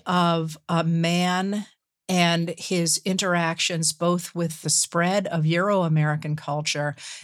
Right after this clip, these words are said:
into indigenous cultures and how a nation embodied in this guy sees that. He's really experimenting. I think the first one of those is twenty-three with what America is. And those books were, you know, defining,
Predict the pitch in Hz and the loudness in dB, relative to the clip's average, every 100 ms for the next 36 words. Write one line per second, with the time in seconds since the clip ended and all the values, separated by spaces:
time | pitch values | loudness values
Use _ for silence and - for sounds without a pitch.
0 | - 208 202 208 - 185 170 160 156 175 | -2 2 4 2 2 0 2 2 2 0
1 | 185 160 - - 147 139 143 139 139 - | 0 -2 -2 -2 -2 -2 -4 -6 -4 -4
2 | - - - - 180 160 180 196 196 175 | -6 -18 -12 0 0 2 6 6 6 4
3 | 175 180 170 - 147 147 156 - - 170 | 4 4 4 2 0 -2 -4 -8 0 2
4 | 160 160 160 156 151 151 143 - 151 139 | 6 6 4 2 2 2 0 -2 -2 -2
5 | 135 135 135 - _ _ _ _ - - | -2 -6 -8 -14 _ _ _ _ 0 4
6 | 269 285 - 143 113 - _ _ _ - | 4 4 2 2 0 -4 _ _ _ -2
7 | 262 - 202 269 277 262 - 240 277 277 | -2 0 2 2 2 0 0 2 2 2
8 | 214 185 226 208 220 - 220 214 214 202 | 0 -2 -2 -2 -4 0 0 0 -2 -4
9 | - 196 185 - 247 240 156 143 - - | -2 -2 -2 -4 -2 0 -2 -4 -12 -20
10 | - 185 220 - - 180 170 208 220 - | -2 4 6 4 -4 -2 6 8 8 2
11 | - 190 185 180 185 180 180 - 185 214 | -2 2 4 2 0 0 -4 -2 0 2
12 | 151 139 180 180 233 285 - 285 - - | 2 0 4 4 4 0 0 -2 -2 0
13 | 196 185 185 - - 285 202 160 185 - | 2 2 0 -2 -6 -2 0 2 0 2
14 | 202 269 349 233 151 147 | 4 4 4 2 2 -2